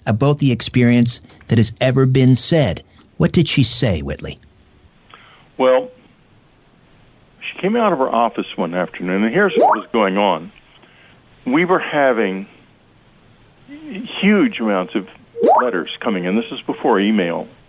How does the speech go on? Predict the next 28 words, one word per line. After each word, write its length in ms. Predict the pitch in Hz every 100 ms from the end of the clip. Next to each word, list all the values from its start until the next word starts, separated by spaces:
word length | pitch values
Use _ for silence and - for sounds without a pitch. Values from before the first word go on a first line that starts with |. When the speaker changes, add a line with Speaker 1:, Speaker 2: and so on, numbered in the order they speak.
| _ -
Speaker 2:
fortunately. 680 | 151 - - 82 - - - - _ _ _ _ _ _ _ _ _ -
And 180 | 117
I 100 | 110 107
say 100 | 127
fortunately 680 | - 131 127 120 104 - 104
because 340 | 101 113 95 - - _ _ _ -
all 200 | 123 131
of 80 | 104
these 180 | 104 92
letters 380 | 120 113 92 -
have 120 | 90
now 180 | 101 101
been 240 | 95 90 -
saved 500 | 143 117 95 82 - - _ _ _ - _ _ _ -
at 220 | 98 92
Rice 300 | 101 107 113 117
University 640 | 101 95 120 117 85 82
in 100 | 82
a, 100 | 82 - - _ _ _ - - _ - - - - -
in 100 | 110
a 80 |
Whitley 280 | 107 120 98
and 100 | 95
Ann 160 | 95 95
Strieber 360 | - 101 87
archive, 580 | - 98 - 87 87 -
or 160 | 87
I 40 | 78